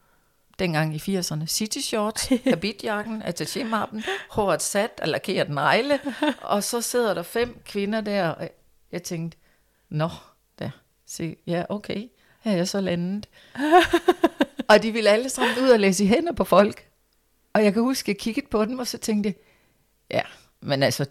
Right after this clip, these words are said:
Speaker 1: det kan vi jo ikke, vi er jo ikke sigøjner, så hvordan skulle vi kunne læse i hænder på folk?" Ikke?
Speaker 2: Men du var landet på uddannelsen?
Speaker 1: Jeg var landet på den her uddannelse, fordi jeg var bare,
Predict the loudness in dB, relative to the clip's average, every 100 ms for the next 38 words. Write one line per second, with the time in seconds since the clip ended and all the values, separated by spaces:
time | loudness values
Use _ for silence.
0 | _ -2 2 0 0 -2 -2 -2 -4 -2
1 | -2 -2 -6 -2 0 0 -2 -6 -6 -6
2 | -2 0 0 -2 -6 -6 -4 -4 -4 -6
3 | -4 -4 -4 -4 -8 -6 -6 -6 -16 -20
4 | -20 -12 -10 -10 _ 4 6 6 8 6
5 | 8 6 6 2 2 4 4 2 -2 -8
6 | -6 0 2 2 0 -2 -4 -4 -2 -2
7 | -2 -2 -2 -4 -6 -8 -10 _ _ -20
8 | -20 _ _ _ -4 0 0 0 -2 0
9 | 0 0 0 0